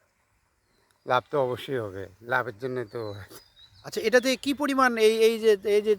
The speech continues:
Speaker 2: এক একর চা-, ষোলো শতাংশ মাটিতে ড্রাগন চাষ করা হয়েছে, ইতোমধ্যে কি পরিমাণ,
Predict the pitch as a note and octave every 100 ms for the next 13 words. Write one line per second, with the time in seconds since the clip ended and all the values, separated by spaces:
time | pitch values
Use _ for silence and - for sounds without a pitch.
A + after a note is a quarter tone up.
0 | D#3+ F3+ F#3+ G3+ A3 A3 - G#3 F#3+ -
1 | G3 G#3+ - G3+ G#3+ - A3 G#3 G3+ F#3+
2 | G#3+ - _ _ _ _ - C3+ F3 G3+
3 | G#3+ A3 G3 - A3 G#3 A3 - A3+ A3
4 | A#3 A3+ A#3 - C4 C4 A#3+ A3+ G#3 G3+